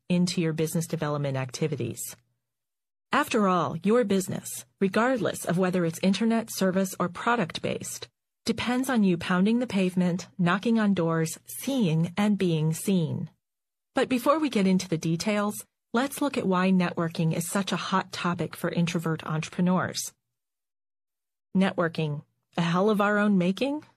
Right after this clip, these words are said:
An introvert's natural habitat is one of quiet and solitude, or with smaller groups of people.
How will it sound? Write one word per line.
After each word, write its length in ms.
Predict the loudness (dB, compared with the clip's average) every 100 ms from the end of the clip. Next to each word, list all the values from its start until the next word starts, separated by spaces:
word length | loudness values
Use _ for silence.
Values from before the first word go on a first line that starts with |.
| _ _ _ _ _ _ _ _ _ _ _ _ -2
An 140 | 0
introvert's 580 | 0 -2 -2 0 0 2
natural 320 | 2 2 -2
habitat 560 | 0 -2 -2 -2 -2 0
is 180 | 0 2
one 140 | 0
of 120 | 0 -4
quiet 520 | -4 0 0 0 0
and 140 | 0
solitude, 720 | 2 0 2 0 -2 -4 -4 -2
or 120 | 0
with 180 | 0 -2
smaller 420 | -2 -2 0 0
groups 280 | 0 -2 -2
of 100 | -6
people. 460 | -2 -2 -2 -6